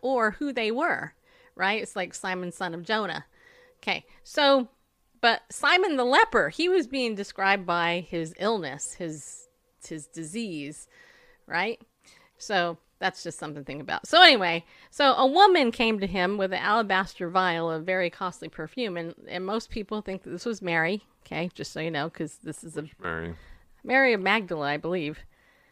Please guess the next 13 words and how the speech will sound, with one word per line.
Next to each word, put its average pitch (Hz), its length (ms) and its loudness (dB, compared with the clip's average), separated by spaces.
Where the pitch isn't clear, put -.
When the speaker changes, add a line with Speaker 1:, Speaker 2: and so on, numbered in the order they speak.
Speaker 1:
Or 240 140 2
no, 262 240 6
Mary, 254 340 0
the, 185 440 0
the 175 220 -2
sister 190 480 -4
of 165 120 -6
Lazarus. 160 720 -6
That's, - 320 -10
that's 156 220 -8
what 147 100 -8
I 135 60 -4
read. - 320 -12